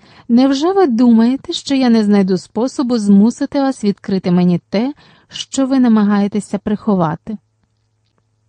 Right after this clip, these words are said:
Коли він вийшов, дами почали готувати принцесу до сну. «У вас був такий важкий день,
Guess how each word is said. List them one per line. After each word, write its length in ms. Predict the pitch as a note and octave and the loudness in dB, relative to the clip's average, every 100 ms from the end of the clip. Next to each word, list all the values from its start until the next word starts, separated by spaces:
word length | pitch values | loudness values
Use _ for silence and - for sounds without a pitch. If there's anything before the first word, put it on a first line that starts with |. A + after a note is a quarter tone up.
| _ _ _ _ | _ _ _ _
Коли 260 | - C#4 D#4+ | 2 4 4
він 180 | E4 D4+ | 4 4
вийшов, 520 | F4 G4 - E4+ D#4 | 2 2 0 0 0
дами 420 | G3 A#3+ D#4 E4 | 2 2 2 2
почали 460 | - - A3 G3+ F#3+ | 0 0 2 2 2
готувати 520 | F#3 F3 G3 C#4+ D#4+ | 2 0 0 0 0
принцесу 540 | B3 G3 - F#3 G3+ | 0 0 0 -4 -2
до 140 | F#3 F3 | -2 -4
сну. 420 | - E3 D#3+ E3+ _ _ _ _ _ _ - _ _ _ _ - | -2 0 0 -2 _ _ _ _ _ _ -20 _ _ _ _ -2
«У 140 | G#3+ | 2
вас 240 | G#3+ G#3+ G3 | 2 2 2
був 200 | G#3+ G3+ | 0 0
такий 380 | G3 - B3 | -2 -2 -2
важкий 440 | B3+ A#3 - A3+ G#3+ | 0 -4 -4 -2 0
день, 340 | F#3+ F#3 F#3 | 2 4 2